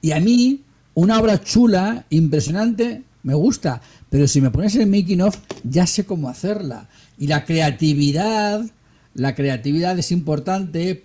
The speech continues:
pero también saber cómo aplicarla y cómo transmitirla o cómo utilizarla para ti, ¿vale?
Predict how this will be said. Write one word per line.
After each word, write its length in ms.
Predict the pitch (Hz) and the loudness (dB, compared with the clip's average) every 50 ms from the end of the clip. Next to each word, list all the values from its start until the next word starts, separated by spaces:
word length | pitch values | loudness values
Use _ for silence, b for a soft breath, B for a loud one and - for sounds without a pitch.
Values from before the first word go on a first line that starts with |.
| _ | _
pero 480 | _ 156 165 175 180 185 180 175 180 180 | _ 0 2 2 2 2 2 2 0 0
también 500 | 156 147 139 139 139 143 156 160 165 160 | 0 0 0 2 4 4 4 4 2 2
saber 480 | - 165 156 147 151 156 160 156 147 - | 2 2 2 4 4 4 2 0 -2 0
cómo 300 | - 156 147 147 156 160 | 0 2 2 4 2 0
aplicarla 840 | 151 - 135 139 131 - 151 156 160 160 156 147 147 147 160 196 b b b b b b | 2 0 0 0 0 0 0 -2 0 0 0 -2 -2 -2 -4 -6 b b b b b b
y 120 | 139 127 | -6 -4
cómo 320 | - 151 147 143 151 156 156 | -2 -2 0 0 0 0 0
transmitirla 960 | 147 147 143 123 123 135 135 127 123 - 151 151 143 147 151 156 165 175 b b b b b _ | -2 -6 -4 -2 -2 -2 -2 -2 -2 -2 -4 -2 -2 -4 -4 -4 -6 -8 b b b b b _
o 160 | - 139 131 | -8 -8 -8
cómo 680 | - - 156 156 160 165 160 165 175 185 190 185 - _ | -6 -2 0 2 2 2 2 0 0 -2 -2 -4 -6 _
utilizarla 840 | 143 151 147 139 - 135 139 143 - - 139 147 147 147 165 160 - | -4 -2 -2 -4 -6 -6 -6 -6 -4 -2 -2 -2 -2 -4 -6 -6 -6
para 260 | 139 123 123 - 113 | -8 -10 -12 -14 -10
ti, 260 | - 143 123 104 - _ _ _ _ _ _ _ | -6 -6 -6 -6 -10 _ _ _ _ _ _ _
¿vale? 340 | - - - 139 175 233 247 | -16 -12 -8 -8 -8 -8 -8